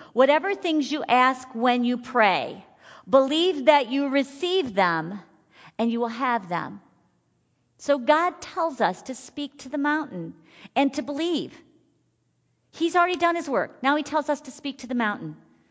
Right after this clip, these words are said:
to command it to go. The problem is we ask God to solve our problems. Instead of speaking to the problem,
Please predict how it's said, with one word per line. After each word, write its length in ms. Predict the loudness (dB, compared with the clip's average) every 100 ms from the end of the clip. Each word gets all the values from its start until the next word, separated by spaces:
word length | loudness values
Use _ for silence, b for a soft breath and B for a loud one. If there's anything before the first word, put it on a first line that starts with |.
| b b
to 100 | -6
command 400 | 0 2 2 0
it 120 | -4
to 100 | -4
go. 320 | 0 2 0 -6 B B B B
The 80 | -8
problem 400 | -2 2 2 2
is 180 | 0 -2
we 140 | -6 2
ask 260 | 2 2 0
God 180 | 0 0
to 40 |
solve 300 | 0 2 2
our 100 | 0
problems. 680 | 0 2 2 -2 -10 -14 -20 _ _ _ _ _ _ -4
Instead 380 | -4 2 2
of 120 | 2 0 -12 -16
speaking 340 | -10 -4 -2
to 100 | -2
the 80 | -6
problem, 680 | 0 2 2 0 -6 -6